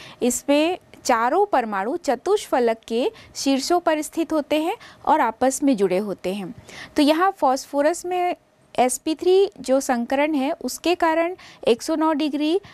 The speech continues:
अट्ठाईस मिनट का कोण बनना चाहिए, लेकिन यह अणु बहुत ज़्यादा तनाव युक्त होता है, तो यहाँ पर जो बंद कोण का मान है, वो सिक्सटी डिग्री का होता है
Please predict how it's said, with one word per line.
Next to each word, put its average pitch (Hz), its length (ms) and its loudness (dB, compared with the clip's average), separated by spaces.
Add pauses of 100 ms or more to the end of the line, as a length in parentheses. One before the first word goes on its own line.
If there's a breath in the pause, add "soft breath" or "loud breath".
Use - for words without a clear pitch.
अट्ठाईस 240 500 0
मिनट 285 280 -2
का 302 140 -2
कोण 269 280 -2
बनना 233 320 0
चाहिए, 294 480 -2 (300 loud breath)
लेकिन 311 460 2
यह 339 220 0
अणु 285 280 -4
बहुत 269 460 -2
ज़्यादा 330 340 -2
तनाव 233 560 -2
युक्त 330 320 -6
होता 277 240 -2
है, 285 120 -2
तो 240 140 -6
यहाँ 240 320 -2
पर 294 180 0
जो 269 160 0
बंद 247 300 2
कोण 285 260 -2
का 285 180 -2
मान 269 240 0
है, 320 140 0 (320 loud breath)
वो 381 280 2 (540 loud breath)
सिक्सटी - 500 0
डिग्री 202 340 0
का 220 140 2
होता 233 320 -2
है 247 220 -2